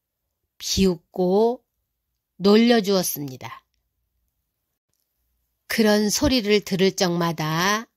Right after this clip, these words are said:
영감은 무척 속이 상했습니다. 그리고 창피스럽기도 했습니다. "에이, 빌어먹을 놈의 혹.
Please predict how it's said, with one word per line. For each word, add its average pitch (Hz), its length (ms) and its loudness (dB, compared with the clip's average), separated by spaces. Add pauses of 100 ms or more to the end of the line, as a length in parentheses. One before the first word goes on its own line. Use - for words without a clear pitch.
(800)
영감은 190 640 0 (1120)
무척 - 680 -10
속이 247 360 -4
상했습니다. 175 1000 -6 (1300)
그리고 175 880 -4 (840)
창피스럽기도 240 1080 -2
했습니다. 185 800 -6 (2000)
"에이, 190 340 4
빌어먹을 202 640 4
놈의 190 300 2
혹. 165 300 -4